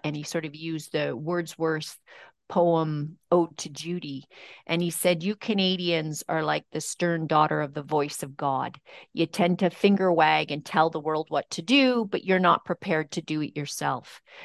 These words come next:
So I, I would like Canada and the, the six other states to go back to first principles. The Arctic Council has been extremely successful because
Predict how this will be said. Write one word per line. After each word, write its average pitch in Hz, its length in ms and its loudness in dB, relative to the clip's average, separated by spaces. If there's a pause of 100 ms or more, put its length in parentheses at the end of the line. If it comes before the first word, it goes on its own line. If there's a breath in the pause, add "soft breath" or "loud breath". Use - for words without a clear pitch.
(220 loud breath)
So 185 340 8
I, - 200 6 (120)
I 190 220 10
would 196 160 2
like 214 580 4
Canada 185 640 4
and 170 180 -2
the, 165 240 -8
the 165 300 -8
six - 300 -6
other 165 240 0
states - 380 -6
to - 60 -12
go 180 80 2
back 170 260 4
to 185 100 -2
first 175 320 -6
principles. 220 680 -2 (380 loud breath)
The 190 140 8
Arctic 214 340 4
Council 196 500 2
has 170 220 -2
been 175 340 -2
extremely 202 680 0
successful 175 840 -4
because 196 1040 6